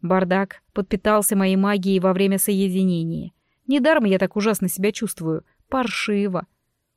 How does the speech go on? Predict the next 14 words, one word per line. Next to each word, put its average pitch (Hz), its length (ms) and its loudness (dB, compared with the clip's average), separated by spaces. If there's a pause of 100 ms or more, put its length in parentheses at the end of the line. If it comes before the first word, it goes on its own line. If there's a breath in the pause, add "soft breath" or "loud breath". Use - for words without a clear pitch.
У 202 120 2
нас 220 260 2
сейчас 214 440 -2
каждый 208 300 0
боец 202 500 2
на 233 140 0
счету. 226 480 -4 (880)
Пусть 269 280 -4
Алистер 214 400 0
наконец 196 460 0
освободился, 180 800 0
и 185 100 2
нас 208 240 0
теперь 202 360 -2